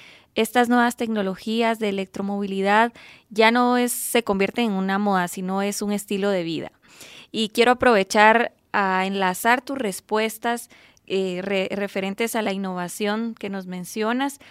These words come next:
porque también hicimos preguntas a Eduardo de B Y D y le preguntamos cómo se benefician los usuarios y sus familias con estas nuevas tecnologías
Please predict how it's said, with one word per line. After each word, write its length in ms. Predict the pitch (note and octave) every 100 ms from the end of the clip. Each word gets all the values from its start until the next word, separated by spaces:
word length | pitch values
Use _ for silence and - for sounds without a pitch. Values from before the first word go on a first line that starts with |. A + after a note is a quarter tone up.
| -
porque 260 | - A3 A#3
también 300 | A3+ A3 B3
hicimos 300 | C4 C4+ C#4
preguntas 580 | A#3+ G3 G3+ G#3 A#3 A3
a 140 | F3+
Eduardo 440 | F3+ G3 G3+ G#3+ A3
de 180 | F#3+
B 160 | F3 F#3+ G#3
Y 80 | G#3
D 300 | F#3+ G#3+ A#3+ _ _ - _ _
y 500 | - G#3+ G#3 G#3 G3+ -
le 120 | A3+
preguntamos 560 | A#3 A3+ A#3 B3+ C#4+ -
cómo 340 | D4+ D#4+ E4
se 120 | D#4+
benefician 580 | B3 G#3 F#3+ G#3+ B3+ B3
los 160 | A#3 F#3+
usuarios 600 | F3+ G#3 G#3+ B3+ C#4 -
y 100 | G#3
sus 180 | G#3 -
familias 600 | F#3+ F#3 G#3 A#3 B3 B3
con 180 | G3+ F#3+
estas 300 | F#3+ G#3+ A3
nuevas 260 | A#3 A#3+
tecnologías 840 | B3 A3 F#3 E3+ - A#3 C#4 C#4